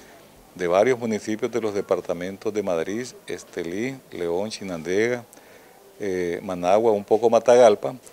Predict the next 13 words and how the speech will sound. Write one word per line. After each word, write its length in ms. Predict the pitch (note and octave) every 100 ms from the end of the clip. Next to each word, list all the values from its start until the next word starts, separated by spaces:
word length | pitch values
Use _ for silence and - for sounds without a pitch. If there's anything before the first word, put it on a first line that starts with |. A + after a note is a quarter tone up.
| - _ _ _ _ -
eh, 360 | A2 G2 G2 -
nos 200 | A#2 A2
afecta 760 | G2+ - G2 - A#2 A2 - - _ _ _
seriamente 1080 | - - - A2+ A2 B2 B2 A#2+ A#2+ - C3
desde 240 | A#2 G#2+ G2+
el 80 | F#2
punto 340 | G2 F#2+ A2
de 140 | G#2
vista, 520 | G#2 G2+ - A2 G2 - - - - - _ _ _ _ -
eh, 500 | G#2+ F#2+ F2+ F2 - - - - - _ - - - - - -
de 100 | G2
la 100 | F#2+
falta 460 | B2 C3 - E2+